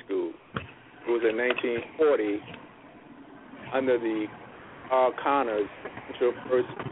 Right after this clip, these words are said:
principal, that the first twelfth grade graduates set out into the world after the school began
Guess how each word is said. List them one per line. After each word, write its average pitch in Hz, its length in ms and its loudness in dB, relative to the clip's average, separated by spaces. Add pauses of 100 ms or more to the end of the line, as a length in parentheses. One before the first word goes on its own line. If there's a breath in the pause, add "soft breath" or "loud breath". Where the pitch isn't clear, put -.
(420)
principal, 98 500 0 (720)
that - 100 -10
the - 140 -2
first 135 260 4
twelfth 135 260 4
grade 127 300 6
graduates 113 580 4 (160)
set 127 160 0
out 110 280 4 (100)
into 120 240 -2
the 117 200 0
world 101 360 4 (100)
after 113 200 -4 (100)
the 107 80 -4 (100)
school 120 240 0
began 104 400 0